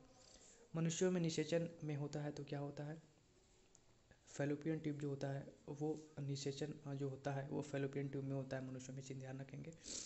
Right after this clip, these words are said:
ग्रुप डी में देखिए क्वेश्चन पूछा गया है, बहुत इंपॉर्टेंट है। सामान्य प्रेगनेंसी यानी गर्भधारण में भ्रूण का जो विकास होता है वो गर्भाशय में होता है।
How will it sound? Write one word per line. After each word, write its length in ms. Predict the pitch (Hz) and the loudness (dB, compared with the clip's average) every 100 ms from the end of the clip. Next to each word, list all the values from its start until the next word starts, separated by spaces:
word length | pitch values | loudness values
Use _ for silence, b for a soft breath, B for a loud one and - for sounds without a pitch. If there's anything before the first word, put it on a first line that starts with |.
| B B B 143 | B B B -2
ग्रुप 140 | 139 | 0
डी 140 | 139 143 | 0 2
में 160 | 139 | 2
देखिए 240 | 139 135 135 | 0 -2 -2
क्वेश्चन 320 | 135 131 139 | -4 -4 -4
पूछा 240 | 135 131 | -4 -4
गया 160 | 131 131 | -2 -2
है, 60 | |
बहुत 300 | 127 127 131 | -2 -2 -2
इंपॉर्टेंट 500 | 135 131 131 131 135 | -2 -2 -2 -2 -4
है। 160 | 147 165 B B B B B B B B B B | -6 -10 B B B B B B B B B B
सामान्य 420 | - 156 160 175 | -2 0 2 2
प्रेगनेंसी 540 | 165 156 151 147 139 151 | 0 0 0 0 0 0
यानी 140 | 147 | 0
गर्भधारण 540 | 147 143 143 139 139 139 | 0 0 0 0 0 0
में 260 | 135 135 - - 147 | 0 -2 -10 -10 -6
भ्रूण 320 | 139 147 156 | -2 0 0
का 140 | 151 | 0
जो 140 | 143 139 | 0 -2
विकास 360 | 135 135 135 | -2 -4 -4
होता 200 | 131 131 | -6 -6
है 200 | 127 123 - - - B B B B B B - | -6 -8 -14 -20 -20 B B B B B B -4
वो 60 | 165 | 0
गर्भाशय 420 | 160 143 139 147 | 2 2 2 0
में 120 | 147 | 0
होता 220 | 147 143 143 | -2 -2 -6
है। 200 | 160 | -8